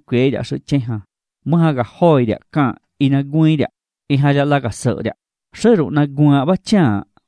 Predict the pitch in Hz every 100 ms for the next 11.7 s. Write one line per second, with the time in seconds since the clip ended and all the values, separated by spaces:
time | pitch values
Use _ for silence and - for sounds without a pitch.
0 | - 101 - - 131 131 - 135 120 107
1 | 104 95 113 92 _ _ _ - 175 175
2 | 190 185 190 196 170 120 101 _ _ _
3 | 123 120 117 151 131 135 143 127 117 -
4 | _ _ _ 143 135 139 - 147 143 170
5 | 180 175 165 131 _ 147 143 120 - 127
6 | - _ _ _ _ - 156 131 120 135
7 | 123 127 135 139 131 143 131 123 110 123
8 | 123 139 - 139 - _ _ _ - 135
9 | 139 123 107 120 - 147 151 139 117 127
10 | 165 165 151 143 107 _ _ _ _ -
11 | 151 175 143 135 - 139